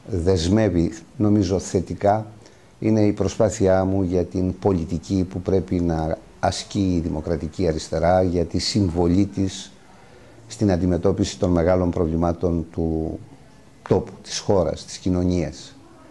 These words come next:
Δεν προσωποποιώ ποτέ την πολιτική μου στάση. Εκείνο που έχω ως σχέδιο και ως σχεδιασμό είναι να μπορέσει η χώρα να πάει μπροστά. Να μπορέσει η χώρα να ξεφύγει από εκείνα που είναι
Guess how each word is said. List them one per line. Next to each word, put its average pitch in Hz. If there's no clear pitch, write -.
Δεν 127
προσωποποιώ 87
ποτέ 87
την 82
πολιτική 82
μου 85
στάση. -
Εκείνο 127
που 113
έχω 110
ως 95
σχέδιο 87
και 92
ως 95
σχεδιασμό 87
είναι 107
να 101
μπορέσει 95
η 85
χώρα 101
να 92
πάει 90
μπροστά. 80
Να 101
μπορέσει 107
η 85
χώρα 101
να 95
ξεφύγει 98
από 90
εκείνα 92
που 87
είναι 101